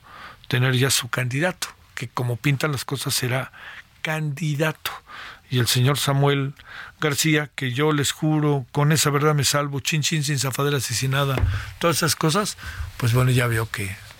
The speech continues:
pues esto no, así que sea muy, muy serio, pues ya se vio que no lo era. Bueno, este, no lo tenemos. Bueno, eh, queríamos a-, entrar en un espacio durante algunos minutos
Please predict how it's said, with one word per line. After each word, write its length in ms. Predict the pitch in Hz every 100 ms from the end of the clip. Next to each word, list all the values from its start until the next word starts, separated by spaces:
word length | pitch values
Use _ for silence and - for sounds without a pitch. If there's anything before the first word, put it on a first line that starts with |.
| -
pues 220 | - 104
esto 280 | 110 - 113
no, 360 | 101 104 92 -
así 200 | 101 -
que 160 | - -
sea 280 | - 120 98
muy, 520 | 98 110 113 113 113
muy 240 | 107 113
serio, 340 | 104 147 147 165
pues 200 | - 101
ya 160 | 104
se 140 | - 98
vio 200 | 95 98
que 140 | 98
no 120 | 98
lo 200 | 101 85
era. 200 | 76 - - - - - -
Bueno, 220 | 147 135 - - - - -
este, 420 | 151 - - 147
no 320 | 143 190 190
lo 160 | 180 170
tenemos. 600 | 175 196 269 240 - - - - - - -
Bueno, 320 | 143 143 123 - - -
eh, 220 | 147 139 -
queríamos 440 | 151 170 160 -
a-, 200 | 151 165
entrar 500 | 147 143 131 160 160
en 160 | 147 143
un 340 | 151 147 139
espacio 540 | 123 - 175 - -
durante 400 | 151 127 123 110
algunos 480 | 123 123 139 139 110
minutos 640 | 156 156 127 160 151 -